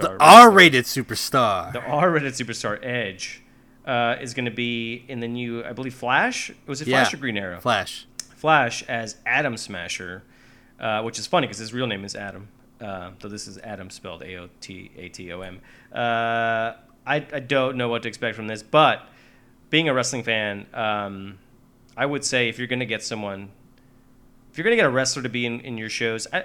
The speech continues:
Speaker 2: I think you could do much worse than Edge. He seems like a guy who probably could pull off a role pretty well. Like, I don't know.
Speaker 1: Yeah.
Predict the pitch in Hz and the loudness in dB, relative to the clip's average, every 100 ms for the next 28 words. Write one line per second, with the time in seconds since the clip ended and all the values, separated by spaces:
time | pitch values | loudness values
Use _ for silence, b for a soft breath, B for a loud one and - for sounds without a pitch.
0 | - 170 196 156 147 139 135 - 139 131 | -6 -10 -10 -8 -6 -4 -4 -4 -8 -6
1 | 120 107 117 - - 131 170 151 147 123 | -4 -4 -6 -10 -12 -6 -6 -4 -4 2
2 | 127 120 117 - - 190 208 226 - 160 | 2 2 -2 -18 -6 -2 -2 -6 -8 -10
3 | - 139 117 104 - - - b b b | -6 -2 0 0 -4 -20 -20 b b b
4 | b b _ - 131 123 110 107 107 101 | b b _ -10 -4 -2 -2 -4 -10 -10
5 | - - - - 156 147 180 196 | -12 -18 -16 -10 -2 0 0 -2